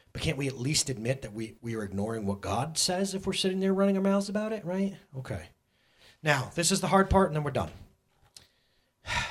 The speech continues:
The reason I say that is to encourage you. Believe it or not, this whole message has been to encourage you. Because if evil or, or bad is the absence of God,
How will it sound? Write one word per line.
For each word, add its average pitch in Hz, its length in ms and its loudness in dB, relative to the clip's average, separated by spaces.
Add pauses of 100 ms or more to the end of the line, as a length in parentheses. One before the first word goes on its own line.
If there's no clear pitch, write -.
(240)
The 135 80 -2
reason 226 260 6
I 254 60 6
say 233 360 8
that 87 300 -6 (340)
is 127 180 2
to 143 180 2
encourage 135 540 0
you. - 120 -18 (520)
Believe 175 280 6
it 285 40 0
or 277 40 2
not, 175 180 -2
this 127 140 -4
whole 240 260 10
message 202 380 4
has 147 140 0
been 131 240 0
to 131 140 0
encourage 107 440 -4
you. 67 180 -10 (380)
Because - 800 6 (420)
if - 400 8 (160)
evil 240 520 4
or, 190 280 8 (140)
or 175 160 6
bad 156 600 6 (300)
is 185 260 6
the 196 200 -4
absence 226 560 6
of 220 120 2
God, - 440 6